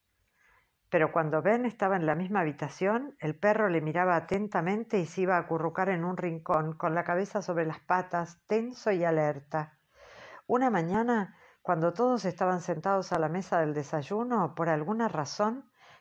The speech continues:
Harriet volvió la cabeza y vio a Ben acercándose sigilosamente con las manos extendidas hacia el perro dormido.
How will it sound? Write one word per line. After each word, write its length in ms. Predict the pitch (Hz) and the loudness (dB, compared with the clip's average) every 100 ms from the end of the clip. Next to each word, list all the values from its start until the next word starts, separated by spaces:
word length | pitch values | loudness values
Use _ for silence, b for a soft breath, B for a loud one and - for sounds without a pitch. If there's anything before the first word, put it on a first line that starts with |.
| - | -4
Harriet 300 | 220 226 214 | -2 0 0
volvió 320 | 170 175 175 | 0 0 2
la 140 | 196 190 | 0 2
cabeza 420 | 165 196 226 208 | 2 0 0 0
y 80 | 165 | 0
vio 220 | 170 190 | 2 2
a 80 | 180 | 4
Ben 380 | 170 202 220 214 | 4 2 0 -6
acercándose 800 | 170 - 165 165 196 196 185 185 | -6 -4 -4 -2 -2 -2 -2 -4
sigilosamente 960 | 180 156 165 175 220 - 180 202 196 | -4 -6 -2 -2 -2 -2 -2 -4 -4
con 160 | 165 160 | -4 -4
las 80 | 143 | -2
manos 320 | 170 185 170 | -2 -2 -4
extendidas 680 | 175 - 160 156 185 185 170 | -6 -4 -4 -2 0 0 0
hacia 200 | 160 170 | -2 -2
el 80 | 147 | 0
perro 300 | 175 175 175 | 0 2 2
dormido. 760 | 165 156 151 151 151 147 147 | 2 0 -2 -2 0 0 -2